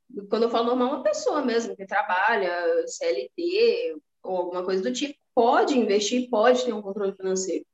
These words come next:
Então, as pessoas que não tinham esse conhecimento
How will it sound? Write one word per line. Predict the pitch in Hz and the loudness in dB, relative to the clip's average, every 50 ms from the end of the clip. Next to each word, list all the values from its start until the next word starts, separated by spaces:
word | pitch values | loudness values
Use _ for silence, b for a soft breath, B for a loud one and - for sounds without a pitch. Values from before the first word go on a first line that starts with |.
| _ _ _ _ _ _ _ _ _ _ _ _ _ _ _ _ _ _ _ _ - | _ _ _ _ _ _ _ _ _ _ _ _ _ _ _ _ _ _ _ _ 0
Então, | 196 185 220 226 240 262 | 2 4 6 6 8 8
as | 294 262 | 8 6
pessoas | 247 240 254 247 247 254 | 6 6 6 4 4 4
que | - | 4
não | 247 254 294 302 | 4 6 6 4
tinham | 302 - - 254 277 277 254 | 2 2 0 0 0 2 2
esse | 220 208 226 - | 2 2 0 -2
conhecimento | - 208 202 214 208 - - 190 185 185 - | -4 -4 -4 -4 -4 -4 -4 -4 -4 -4 -6